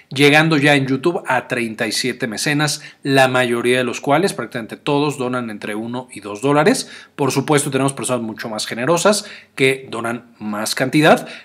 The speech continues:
pero evidentemente el hecho de que estas treinta y siete personas hayan decidido en este año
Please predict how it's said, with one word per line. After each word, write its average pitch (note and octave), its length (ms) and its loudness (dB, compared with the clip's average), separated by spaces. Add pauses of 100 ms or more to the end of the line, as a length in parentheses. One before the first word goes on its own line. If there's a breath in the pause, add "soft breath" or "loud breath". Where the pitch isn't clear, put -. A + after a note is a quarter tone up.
pero E3+ 440 6
evidentemente C#3 1080 2
el B2 140 0
hecho C3+ 240 0
de C3 100 0
que B2 160 -4
estas B2 320 -6
treinta A2 320 -8
y G#2 60 -4
siete B2+ 320 -4
personas B2 520 -6
hayan B2 280 -4
decidido A#2 580 -6
en G#2+ 120 -8
este A2 260 -8
año A#2 320 -6